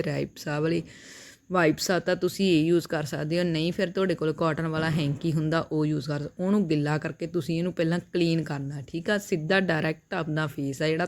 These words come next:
ਧੋਣਾ ਨਹੀਂ ਹੈਗਾ, ਇਹਦੇ ਨਾਲ ਸਾਫ਼ ਕਰਨਾ ਤਾਂ ਕਿ ਜਿਹੜੀ ਡਸਟ ਆ ਪੂਰੀ ਤਰ੍ਹਾਂ ਕਲੀਨ ਹੋ ਜੇ ਆਪਣੇ ਫੇਸ ਤੋਂ।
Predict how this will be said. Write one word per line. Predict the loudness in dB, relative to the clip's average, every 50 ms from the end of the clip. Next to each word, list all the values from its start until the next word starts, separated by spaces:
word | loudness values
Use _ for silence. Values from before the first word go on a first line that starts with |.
| -4 _
ਧੋਣਾ | -4 -2 -2 0 -2 -2 0
ਨਹੀਂ | 0 0 0 0 0 0
ਹੈਗਾ, | 0 -2 -4 -4 -8 -10 _ -20 -20 -20 -20 -20 -20 -20 -20 -20 -20 _ _ _ _
ਇਹਦੇ | -2 -2 2 2 4
ਨਾਲ | 4 4 2 2
ਸਾਫ਼ | 2 0 0 0 0 -2
ਕਰਨਾ | -2 0 0 0 0
ਤਾਂ | 0 0 0 0
ਕਿ | 0 0 -2 2
ਜਿਹੜੀ | 2 4 4 4
ਡਸਟ | 2 2 2 2 2 2 0 -2 -2 -2
ਆ | -2 0
ਪੂਰੀ | 0 0 2 4 4 2
ਤਰ੍ਹਾਂ | 2 2 0 0 0 -2
ਕਲੀਨ | 0 0 0 2 2 2 2 0
ਹੋ | 2 0 0 0
ਜੇ | 0 -2
ਆਪਣੇ | -4 -4 -6 _ -8 -8
ਫੇਸ | -8 -8 -6 -6 -6 -6 -8
ਤੋਂ। | -10 -10